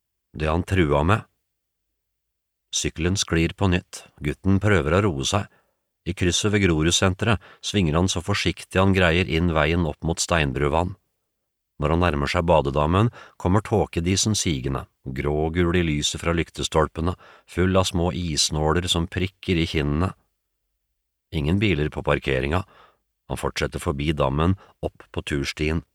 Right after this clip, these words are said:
noen hundre meter til han kommer inn på veien gjennom skogen,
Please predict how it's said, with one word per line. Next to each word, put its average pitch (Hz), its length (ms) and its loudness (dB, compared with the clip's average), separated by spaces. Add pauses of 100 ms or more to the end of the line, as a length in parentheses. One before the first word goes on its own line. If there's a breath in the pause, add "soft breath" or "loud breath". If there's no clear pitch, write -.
(260)
noen 73 240 -4
hundre 78 240 0
meter 76 400 0
til 73 160 -2
han 76 160 0
kommer 73 300 -2
inn 67 100 -2
på 82 160 -2
veien 71 320 0
gjennom 73 320 -2
skogen, 71 480 -6